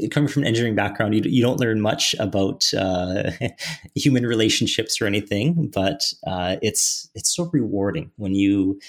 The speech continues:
just get to talk about people who share the same passion for you. Um, and all the challenges you face building a venture, um, you will never find the answers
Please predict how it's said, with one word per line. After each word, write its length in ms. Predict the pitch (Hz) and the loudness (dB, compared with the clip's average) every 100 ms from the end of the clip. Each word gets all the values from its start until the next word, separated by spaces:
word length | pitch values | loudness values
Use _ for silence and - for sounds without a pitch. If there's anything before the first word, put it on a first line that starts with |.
| - _ _ _ - | -20 _ _ _ -12
just 200 | - - | -8 -2
get 120 | 131 | -2
to 100 | - | -2
talk 220 | - 110 - | -6 -8 -6
about 160 | 110 | -8
people 220 | - 110 107 | -6 -6 -4
who 380 | 110 104 104 | 0 2 2
share 280 | 101 - 104 | 0 0 0
the 80 | 104 | 0
same 220 | - 107 | -2 -4
passion 420 | - 82 82 - | -8 -10 -8 -8
for 220 | 85 92 90 | -10 -6 -2
you. 440 | 85 82 85 85 - - _ - | -2 0 -2 -4 -12 -20 _ -14
Um, 500 | 80 78 80 80 82 - - - | -10 -6 -6 -8 -12 -20 -20 -8
and 340 | 95 92 95 - _ _ _ _ _ 101 - _ _ _ - | -4 -2 -4 -8 _ _ _ _ _ -20 -20 _ _ _ -8
all 160 | 185 | -4
the 100 | 185 | -2
challenges 420 | - 147 135 107 | -2 0 2 0
you 60 | 101 | -2
face 520 | 98 - - - - - - | -4 -6 -4 -4 -4 -8 -10
building 260 | 175 - - | -4 -2 -2
a 40 | |
venture, 520 | 82 78 - - - - - - - - | -2 -4 -4 -8 -12 -16 -20 -20 -18 -14
um, 300 | - 107 107 _ _ _ - _ | -12 -12 -16 _ _ _ -20 _
you 140 | 127 127 | 2 4
will 80 | 147 | 4
never 220 | 143 147 | 4 0
find 280 | - 131 113 | 0 -2 0
the 100 | 98 | 0
answers 600 | 92 110 87 - - | 0 -2 -2 -4 -6